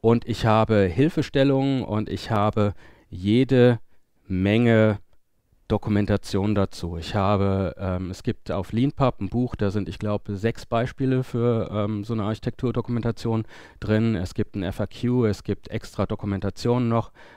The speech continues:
Ähm, dadurch kriegt man auch bei der Dokumentation eine gewisse, einen gewissen Qualitätslevel, einen gleichbleibenden Ka-, äh, Qualitätslevel hin,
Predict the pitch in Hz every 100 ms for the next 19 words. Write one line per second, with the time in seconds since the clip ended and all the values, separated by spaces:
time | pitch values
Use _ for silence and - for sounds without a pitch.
0 | - 92 95 98 95 - - _ - 98
1 | 107 - - _ _ _ _ - 131 -
2 | 120 98 101 - 113 104 104 98 98 -
3 | - _ _ _ _ - - 113 101 110
4 | - 110 107 110 98 104 101 98 95 107
5 | 110 107 113 98 95 101 101 - 107 110
6 | 117 110 98 - 123 - 104 101 98 -
7 | - - - - - 98 98 104 127 -
8 | 92 95 92 98 - 104 113 104 - 101
9 | 95 104 - 95 92 90 104